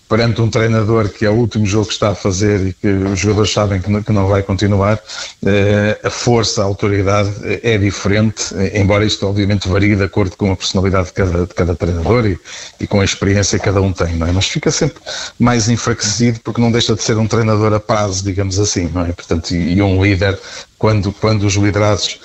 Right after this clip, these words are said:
sabem que, que está a prazo, acaba por ter, por ter esse efeito, não é? Não, não é que seja de propósito, não é? Eh,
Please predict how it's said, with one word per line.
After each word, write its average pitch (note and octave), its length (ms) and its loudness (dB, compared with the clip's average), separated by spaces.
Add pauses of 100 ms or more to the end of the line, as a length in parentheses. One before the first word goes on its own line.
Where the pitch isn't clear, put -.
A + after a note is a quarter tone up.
(220)
sabem G2+ 400 0
que, G2 340 0
que - 60 -6
está A2+ 220 0
a F#2+ 80 0
prazo, G2+ 500 0 (240)
acaba G#2+ 380 0
por G#2+ 180 -4
ter, G#2+ 460 0
por G#2 120 -8
ter G#2 160 0
esse G2+ 220 0
efeito, E2+ 420 -4
não F2 140 0
é? F#2 60 2
Não, G2 180 0
não A#2 180 2
é A2+ 60 -2
que - 80 -6
seja A#2 220 0
de A2 80 0
propósito, G#2 720 0
não F2+ 140 0
é? G2 80 2
Eh, F2+ 460 -2